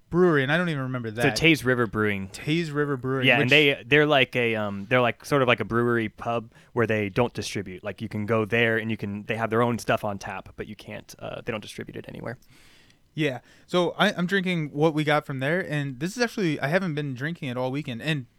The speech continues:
Speaker 1: it's kind of exciting 'cause it's my first beer episode in a while, <laughs> so it's
Speaker 2: Yeah.
Speaker 1: kind of nice to be
Speaker 2: <laughs>
Speaker 1: back on the beer. It's a yam winter ale, which is very unique. Like, I've never
Speaker 2: Yeah.
Speaker 1: had a yam beer before, but it tastes like Thanksgiving.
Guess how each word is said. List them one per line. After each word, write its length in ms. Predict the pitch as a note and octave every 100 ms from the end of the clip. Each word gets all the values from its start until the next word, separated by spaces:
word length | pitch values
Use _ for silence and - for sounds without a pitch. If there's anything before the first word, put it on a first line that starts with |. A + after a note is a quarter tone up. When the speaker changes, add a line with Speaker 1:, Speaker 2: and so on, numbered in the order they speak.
| -
Speaker 1:
it's 220 | D3 - -
kind 140 | F#3+
of 80 | E3
exciting 320 | C#3 D3+ B2
'cause 120 | A#2+ B2
it's 120 | B2
my 80 | C#3
first 240 | E3 A#2+
beer 220 | B2 B2
episode 400 | B2 B2 A#2 C3
in 100 | B2+
a 60 | C3+
while, 300 | A#2+ A#2+ C3+
<laughs> 0 |
so 140 | D3+
it's 80 | E3
Speaker 2:
Yeah. 260 | D#3 E3+ E3
Speaker 1:
kind 40 | G3
of 60 | A3 G3+
nice 100 | A3+
to 60 | A3
be 80 |
Speaker 2:
<laughs> 40 | F#3
Speaker 1:
back 160 | E3+
on 120 | E3+ D#3
the 60 |
beer. 320 | C3+ D3+ C#3 - -
It's 100 | D3
a 40 | E3
yam 420 | C3 C#3+ G#3 G3
winter 380 | D3 F#3+ G3+ -
ale, 320 | A2+ C#3+ A3+ _ _ _
which 200 | E3+ D#3+
is 280 | F#3+ D#3 B2+ -
very 400 | A#2+ C3+ F3+ G3+
unique. 500 | F3 B2+ A#2+ A#2 G#2
Like, 140 | C3+
I've 100 | D#3+
never 200 | E3+ G3+
Speaker 2:
Yeah. 60 | F3
Speaker 1:
had 140 | E3
a 60 | C#3+
yam 320 | A#2+ B2+ C#3+
beer 180 | B2 A#2
before, 380 | A#2 - B2+ A#2+
but 140 | C#3
it 100 | C3+
tastes 320 | - F3+ F#3
like 120 | E3+ -
Thanksgiving. 640 | C#3 - - B2 E3+ G3